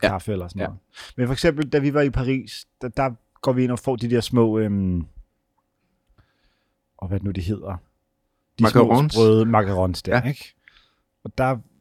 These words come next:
Speaker 2: altså hvis det stod til mig, så vil man bare fem ens, og det vil
Speaker 1: Ja.
Speaker 2: bare være fem kaffe eller fem
Speaker 1: Ja.
Speaker 2: chokolade eller sådan noget. Altså jeg har ikke brug for at mærke en,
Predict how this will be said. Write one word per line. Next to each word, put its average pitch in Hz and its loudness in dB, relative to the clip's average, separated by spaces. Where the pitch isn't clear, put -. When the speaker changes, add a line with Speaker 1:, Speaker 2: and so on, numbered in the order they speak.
Speaker 2:
altså 113 -4
hvis 127 -2
det 131 -2
stod 165 2
til 165 -2
mig, 123 2
så - -4
vil 123 2
man 123 4
bare 101 0
fem 131 -2
ens, - -12
og 117 -10
det 131 2
vil 127 6
Speaker 1:
Ja. 123 2
Speaker 2:
bare 110 4
være 107 2
fem - -4
kaffe 98 -4
eller 92 -4
fem 107 -2
Speaker 1:
Ja. 104 -2
Speaker 2:
chokolade 87 -4
eller 78 -10
sådan - -10
noget. 92 -10
Altså 101 0
jeg 123 6
har 127 6
ikke 120 0
brug 135 0
for 104 -2
at 104 0
mærke 107 0
en, 95 -2